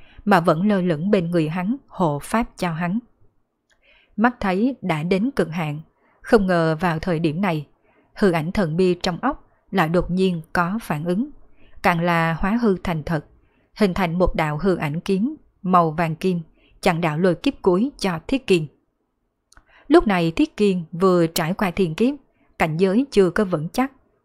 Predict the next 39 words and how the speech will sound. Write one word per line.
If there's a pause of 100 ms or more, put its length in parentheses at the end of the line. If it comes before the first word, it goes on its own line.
pháp
lực
tiêu
hao
rất
lớn, (380)
thụ
thương
khá
là
nghiêm
trọng, (360)
là
lúc
cực
kỳ
yếu
ớt. (920)
Đang
vào
cửa
ải
này, (300)
mọi
người
lại
kinh
ngạc
phát
hiện
ra, (480)
trên
trời
có
một
bóng
tối (100)
to
lớn